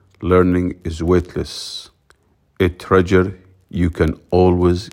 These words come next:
carry easily. Chinese proverb. Those who wish for the better life cannot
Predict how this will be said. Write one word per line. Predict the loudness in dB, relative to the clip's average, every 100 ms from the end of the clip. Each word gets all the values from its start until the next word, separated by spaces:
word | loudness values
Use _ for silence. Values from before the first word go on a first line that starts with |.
| -14
carry | -4 0 0 -2 -6 _
easily. | -2 -2 -2 -4 -6 -10 _ _ _ _ _ _ _
Chinese | -4 0 2 2 2 -2
proverb. | -4 0 0 0 -4 -6 -16 _ _ _ _ _ _ _
Those | 0 4 6 4 2
who | -2
wish | 2 2 2
for | -2 0 2
the | 2 0 -4 _
better | -2 0 0
life | 2 2 2 0
cannot | -4 -2 -2 -4 -14